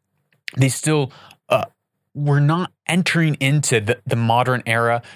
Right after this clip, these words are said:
And there were some events that happened between eighteen forty and nineteen twenty-one when the Communist Party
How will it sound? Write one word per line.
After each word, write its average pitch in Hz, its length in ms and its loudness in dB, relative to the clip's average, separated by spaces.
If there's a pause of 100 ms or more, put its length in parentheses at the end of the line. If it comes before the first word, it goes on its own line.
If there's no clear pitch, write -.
And 143 160 0
there 190 120 2
were 185 60 2
some 175 360 -2
events 135 460 0
that 123 100 0
happened 123 380 -2
between 107 480 0 (260)
eighteen 139 720 0
forty 135 640 -2 (260)
and 123 140 0
nineteen 135 580 0 (120)
twenty-one 123 920 0
when 110 280 2
the 110 80 0
Communist 127 640 0
Party 107 440 0